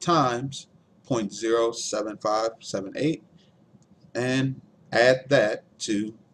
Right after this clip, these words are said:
what you'll get from the product of thirty-six point nine six six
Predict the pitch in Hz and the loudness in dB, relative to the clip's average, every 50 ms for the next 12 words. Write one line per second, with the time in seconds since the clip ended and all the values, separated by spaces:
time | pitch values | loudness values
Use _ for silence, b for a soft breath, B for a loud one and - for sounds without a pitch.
0 | _ - 110 107 - - 107 104 101 107 101 - - - 110 107 104 101 104 - | _ -8 -6 -6 -6 -6 -8 -6 -4 -4 -6 -6 -6 -6 -6 -4 -4 -6 -8 -10
1 | _ _ _ _ _ _ _ - 110 104 - 104 98 95 98 98 - - 104 104 | _ _ _ _ _ _ _ -12 -10 -6 -2 -2 0 0 0 -2 -2 -2 -4 -4
2 | - - - 92 101 98 92 - 90 85 - - 98 98 98 101 101 101 101 - | -4 -6 -8 -8 -8 -8 -8 -10 -10 -10 -10 -10 -10 -8 -6 -6 -6 -6 -6 -8
3 | - 101 - - - 143 151 - - - | -10 -12 -10 -4 0 0 0 0 -2 -8